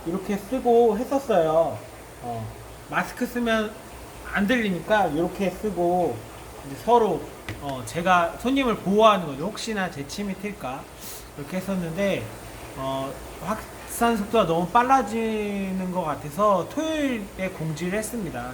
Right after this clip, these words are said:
저희 월요일부터, 어, 금요일 날 했나요? 매장 그 오프라인 분양은 중지하겠습니다. 대신 택배로 분양을 하겠습니다.라고 했고요. 그동안 오늘 목요일까지 오면서,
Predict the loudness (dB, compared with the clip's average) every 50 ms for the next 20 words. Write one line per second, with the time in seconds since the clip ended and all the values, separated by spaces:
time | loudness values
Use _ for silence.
0 | -10 -10 -10 -8 -6 -6 -4 -2 -2 -2 -4 -2 0 2 2 2 2 0 -4 -10
1 | -12 -14 -14 -14 -14 -14 -14 -12 -8 -6 -4 -4 -4 -4 -4 2 4 6 6 8
2 | 6 6 4 4 2 -2 -6 -6 -6 -6 -6 -6 -6 -8 -8 -8 -6 -4 -2 0
3 | 2 4 4 4 2 0 -2 -6 -10 -12 -14 -14 -16 -14 -12 -10 -8 -8 -8 -8
4 | -8 -8 -10 -10 -12 -14 -16 -16 -16 -14 -10 -10 -8 -8 -2 2 4 4 4 4
5 | 2 0 -4 -4 -6 -10 -12 -14 -16 -12 -8 -6 -4 -2 -2 -2 0 0 0 0
6 | 0 -2 -2 -4 -4 -4 -2 0 0 0 0 0 -2 -4 -4 -6 -6 -6 -6 -4
7 | -4 -4 -4 -4 -6 -6 -6 -6 -4 -4 -4 -4 -4 -6 -8 -12 -14 -14 -14 -10
8 | -8 -8 -2 2 4 6 6 6 4 4 2 0 -2 -2 0 0 0 0 0 -2
9 | -4 -4 -6 -6 -6 -4 -2 -2 -2 -2 -4 -6 -8 -8 -8 -6 -6 -6 -6 -6
10 | -6 -6 -4 -4 -4 -4 -6 -6 -10 -14 -16 -16 -16 -14 -8 -4 -2 0 2 2
11 | 4 6 6 6 6 6 4 2 0 -4 -6 -10 -14 -10 -6 -4 -2 -2 -2 -2
12 | -2 -2 0 0 0 0 0 0 0 -2 -2 -2 -4 -4 -4 -4 -6 -6 -4 0
13 | 0 0 2 0